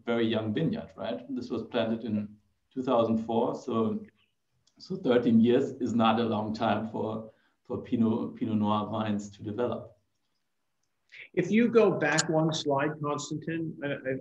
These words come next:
Speaker 2: don't know if you can go back to the map.
Speaker 1: Yeah.
Speaker 2: Can you go back and we'll just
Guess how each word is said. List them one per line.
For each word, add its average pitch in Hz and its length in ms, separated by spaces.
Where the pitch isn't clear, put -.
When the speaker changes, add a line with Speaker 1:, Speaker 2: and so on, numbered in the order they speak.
Speaker 2:
don't 139 160
know 135 140
if - 40
you 127 60
can 120 80
go 120 240
back 120 340
to 139 80
the 127 120
map. 120 280
Speaker 1:
Yeah. - 200
Speaker 2:
Can 139 120
you 135 60
go 131 140
back 123 340
and 120 120
we'll 120 240
just 117 200